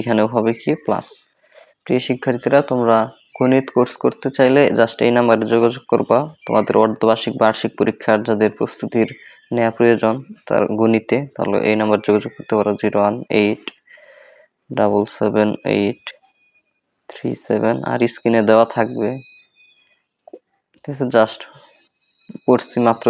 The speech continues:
দুইশো টাকা। অর্থাৎ গণিতের অর্ধবার্ষিক ও বার্ষিক পরীক্ষার প্রস্তুতি নিতে কোর্সটিতে তোমরা ভর্তি হয়ে যেতে পারো দ্রুত। তোমরা যখনই ভর্তি হও, ভর্তি হইতে পারবে, কারণ ক্লাসগুলা রেকর্ডেড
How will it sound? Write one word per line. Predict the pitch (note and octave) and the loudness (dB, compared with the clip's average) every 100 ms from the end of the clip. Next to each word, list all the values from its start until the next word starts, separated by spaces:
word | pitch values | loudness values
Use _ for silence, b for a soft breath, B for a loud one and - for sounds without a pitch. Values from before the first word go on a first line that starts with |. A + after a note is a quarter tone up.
| A2+ | 2
দুইশো | A2+ - A2 | 0 -2 -6
টাকা। | - B2+ C3 _ _ _ - B B B B - - | -6 -8 -16 _ _ _ -20 B B B B -10 -8
অর্থাৎ | - A2+ | -2 0
গণিতের | B2 A#2+ A#2+ B2 A#2+ | 2 2 2 4 4
অর্ধবার্ষিক | A#2+ B2 C3 C3 B2 | 6 4 4 2 2
ও | A#2 | 2
বার্ষিক | A#2 B2 A2+ | 2 -2 -2
পরীক্ষার | A2+ A#2+ A#2 | -2 -2 -4
প্রস্তুতি | B2+ - C3+ C3 | -6 -4 -2 -2
নিতে | B2+ D#3 - | 2 0 2
কোর্সটিতে | A#2 - - A#2+ A2 | -2 -2 -10 -4 -4
তোমরা | A2+ A2 G#2+ | -2 -2 0
ভর্তি | G#2+ - A#2+ | 0 -2 -2
হয়ে | A#2+ A2 | 0 0
যেতে | A2+ B2 | -2 0
পারো | A#2+ A#2 A2+ | 2 2 2
দ্রুত। | A#2+ A2+ B2+ D#3 - - b b b b b b b b b - - | -2 2 4 4 0 -20 b b b b b b b b b -16 -2
তোমরা | G#3 F#3 D#3 | 4 6 6
যখনই | E3+ F3 E3 D3 | 4 6 6 4
ভর্তি | C#3 D3+ | 4 4
হও, | C3 A#2 | 4 2
ভর্তি | A2+ D3 | 2 2
হইতে | B2+ A#2 | 4 6
পারবে, | A#2 G#2 G2+ A#2+ | 4 4 2 2
কারণ | A#2 B2 | 0 2
ক্লাসগুলা | - C3+ C3 D3 D3 C3 | 2 4 4 4 4 4
রেকর্ডেড | C3+ C3+ A2+ G#2 | 2 2 2 0